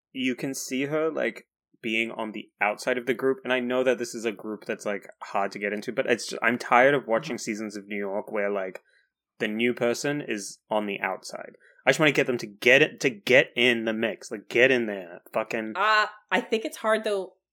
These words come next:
Speaker 2: especially 'cause she's the only black cast member.
Speaker 1: Absolutely, absolutely, absolutely.
Speaker 2: Got
Speaker 1: But she
Speaker 2: it.
Speaker 1: has an ally in, in Leah. Just dive right in. Just go, get, get in there. Fucking get, get in the, like, get into it.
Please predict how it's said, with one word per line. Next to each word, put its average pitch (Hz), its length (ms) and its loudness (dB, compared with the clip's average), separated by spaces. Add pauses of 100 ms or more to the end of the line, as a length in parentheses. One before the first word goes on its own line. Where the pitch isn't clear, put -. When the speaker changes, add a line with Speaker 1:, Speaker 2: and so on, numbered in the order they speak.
Speaker 2:
especially 185 360 -6
'cause 170 240 -10
she's 156 460 -14 (240)
the 160 200 -10
only 151 280 -12
black 139 340 -10
cast 135 260 -12
member. - 320 -20 (140)
Speaker 1:
Absolutely, 123 600 4 (220)
absolutely, 123 600 2
absolutely. 110 680 -4 (120)
Speaker 2:
Got 147 160 -12
Speaker 1:
But 139 120 2
she - 80 4
Speaker 2:
it. 127 40 10
Speaker 1:
has 120 120 6
an 139 60 2
ally 113 440 4
in, 110 340 -4 (160)
in 107 200 0
Leah. 101 400 0 (280)
Just - 240 -6
dive 120 320 6
right 110 160 6
in. 92 220 -6
Just - 200 -6
go, 151 160 4
get, 127 300 4
get 127 160 8
in 127 160 6
there. 90 240 -8
Fucking 120 280 2
get, 123 220 4 (720)
get 135 240 2 (140)
in 135 180 0
the, 123 140 -4 (100)
like, 107 340 -4 (320)
get 120 140 2
into 104 180 -4
it. - 120 -10